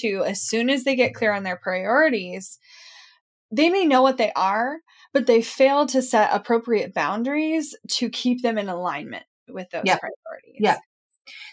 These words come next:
Speaker 2: Some of you are really good at identifying what they are, but really shitty at holding them and maintaining them, because there's an art of setting boundaries. And then when you're in the driver's seat of maintaining them,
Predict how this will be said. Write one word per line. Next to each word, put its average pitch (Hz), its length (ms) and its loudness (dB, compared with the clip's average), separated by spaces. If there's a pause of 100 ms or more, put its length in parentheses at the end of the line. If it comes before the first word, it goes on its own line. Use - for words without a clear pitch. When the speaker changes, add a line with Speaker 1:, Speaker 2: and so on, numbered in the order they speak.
Speaker 2:
Some 302 140 4
of 349 80 0
you 392 80 4
are 381 140 6
really 262 240 6
good 240 180 4
at 196 200 2
identifying 208 520 2
what 269 120 2
they 277 120 4
are, 285 340 6
but 202 200 0
really 240 240 4
shitty 208 340 2
at - 80 -4
holding 160 460 -6
them 247 220 2
and 180 120 0
maintaining 165 640 -4
them, 269 320 -2 (380)
because 240 320 2
there's 214 220 0
an 214 120 -2
art 262 320 2
of 214 240 0 (120)
setting 202 380 0
boundaries. 190 800 0 (140)
And 202 180 4
then 190 340 0 (300)
when 208 320 2
you're 208 160 4
in 202 160 2
the 185 80 0
driver's 175 380 0
seat 202 160 -2
of 180 100 -6
maintaining 175 560 -4
them, 240 300 0